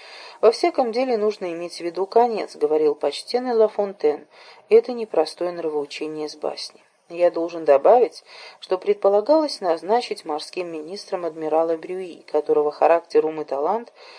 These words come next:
я ценил и уважал. Следовательно, мне предстояло приступить к делам одновременно с человеком, столь же чуждым, как и я, приемом директории, с которым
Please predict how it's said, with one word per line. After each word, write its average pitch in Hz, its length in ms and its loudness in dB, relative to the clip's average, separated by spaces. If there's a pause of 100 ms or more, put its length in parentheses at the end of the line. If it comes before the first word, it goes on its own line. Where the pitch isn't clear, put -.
(160)
я 175 160 -2
ценил 160 400 -12
и 160 140 -16
уважал. 143 520 -4 (380)
Следовательно, 214 680 2
мне 202 200 -4
предстояло 190 600 2
приступить 175 600 -8
к 160 40 -20
делам 175 320 2
одновременно 165 560 -2
с 160 40 -12
человеком, 175 560 -2
столь 208 280 2
же 196 120 -2
чуждым, 202 520 -2
как 151 280 -2
и 147 140 -10
я, 208 220 4 (400)
приемом 202 520 2
директории, 190 600 -2
с - 100 -12
которым 247 560 0